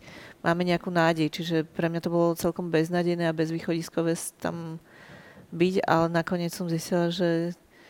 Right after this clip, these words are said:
ten ateliér, ktorý tak popisoval tragicky, bol skvelý a bol úžasný a dokázala som tam nájsť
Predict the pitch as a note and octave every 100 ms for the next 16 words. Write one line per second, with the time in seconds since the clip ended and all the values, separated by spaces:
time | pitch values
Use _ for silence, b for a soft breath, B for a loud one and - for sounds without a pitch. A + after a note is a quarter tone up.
0 | b - F3 - E3+ F3 F3 E3+ - E3+
1 | E3+ - E3+ - - F3 E3 E3 D#3 D#3
2 | - - E3 E3 D#3 D#3 D#3+ F3+ F#3+ -
3 | E3 E3 E3+ F#3 - E3 E3+ E3+ F3 F3
4 | F3+ F3+ - - D#3+ - D#3+ - E3+ D#3
5 | F3 E3+ E3 E3 - E3 F3 E3 D3+ E3
6 | E3+ -